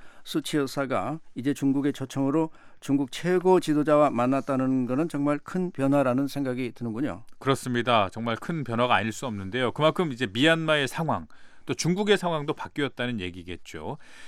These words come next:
Speaker 2: 아, 미얀마는 그동안에 이제 이 군부 통치를 끝내고, 어, 개혁, 개방을 이제 추진을 하고 있고요. 특히 이 오는 십일월 총선이 이제 실시가 되는데,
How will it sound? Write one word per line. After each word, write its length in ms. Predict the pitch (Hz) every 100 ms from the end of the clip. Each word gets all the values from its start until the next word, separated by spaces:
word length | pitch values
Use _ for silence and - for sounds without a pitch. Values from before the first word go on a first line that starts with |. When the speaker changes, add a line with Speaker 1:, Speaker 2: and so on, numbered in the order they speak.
| - -
Speaker 2:
아, 300 | 104 104 101
미얀마는 1120 | 120 190 202 196 202 202 196 196 196 220 208 151
그동안에 480 | 151 160 170 185 143
이제 380 | 127 151 143 131
이 560 | 127 127 123 123 120 -
군부 280 | 151 165 175
통치를 380 | 170 151 156
끝내고, 640 | 147 180 170 139 104 131 113 - -
어, 280 | 101 98 -
개혁, 380 | 123 123 110 -
개방을 420 | - 107 143 135
이제 140 | 98 98
추진을 320 | - 151 120
하고 180 | 120 107
있고요. 380 | - 131 117 -
특히 260 | - 214 - - - -
이 100 | 143
오는 260 | 123 170 185
십일월 520 | - 247 233 226 208
총선이 1080 | - 214 202 190 185 180 170 165 156 135
이제 180 | 135 147
실시가 380 | 139 185 180 170
되는데, 540 | 123 104 104 139 98